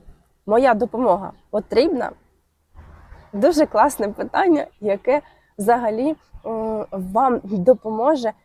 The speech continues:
е, ніяк не нервувати стосовно продажу. Бо ви одразу так і питаєте: «Олександр, як вам така модель, такий план дій?» І чекаємо відповіді, чи дійсно клієнт з нами погоджується в тому, що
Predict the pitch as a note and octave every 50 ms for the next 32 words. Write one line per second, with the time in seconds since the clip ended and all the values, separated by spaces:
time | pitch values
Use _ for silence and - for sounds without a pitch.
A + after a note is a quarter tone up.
0 | _ _ _ - G3 F#3+ F3 D3 - - G#3 G#3+ A3+ A3+ A3+ C#4+ D#4 D4+ - -
1 | A#3+ A#3+ C4 C4 B3+ A#3+ G#3+ F#3+ G3 G#3 F#3+ G3 A#3+ D4+ D#4+ D4 - A3+ - -
2 | - G#3 F#3+ - - B3 C#4+ B3 A#3+ A#3+ A3+ G#3+ - _ _ _ _ _ A3+ A#3
3 | C4 C4+ A#3+ G3 G#3 F3+ F3 D#3+ C#3+ - - - - - - G3+ G3+ G3+ G#3 B3
4 | C4+ C#4 B3+ - - G3+ F3 - A#3 B3 D4+ C#4+ C4 - A#3 - B3+ - A#3+ -
5 | B3+ B3+ G3 E3 - _ _ _ _ - - - G3+ G#3+ B3 C#4+ - - F4+ D#4
6 | B3+ A3 F3+ - - _ _ _ _ _ _ _ - F#3+ F3+ G#3+ C#4+ A4 - -
7 | C#4 D4+ D4 C4 - - G3+ - - G#3+ A3+ A#3 - _ _ _ _ _ _ _
8 | G3+ G3 F3+ E3 E3+ E3+ G3 A#3 - - - - - _ _ - - - - -
9 | A3+ C4+ D4+ D#4 - _ A3 G3+ A#3 C#4+ D4 C4 - D4+ C#4+ G#3 C#3 - _ _
10 | _ _ _ _ _ _ _ _ _ _ _ _ _ _ _ _ _ - _ -
11 | F#3+ A#3 C#4 C#4+ - - - _ - - _ _ - - - B3 A3+ - A3+ G#3
12 | G#3 G#3+ A3+ A#3 A3 B3+ C#4+ B3 - - - E3+ E3 E3 E3 D#3+ - - - F3
13 | F3 G#3 C#4 D#4+ - - B3 - - G3+ G3+ A3 B3 B3+ G#3 F3+ G#3+ A3 G#3+ G3+
14 | F#3+ - - F#3 F#3+ A3 C#4+ D4 C4 A#3+ G#3 F#3 - G3+ - - - B3 C#4 C4+
15 | B3+ - - - G#3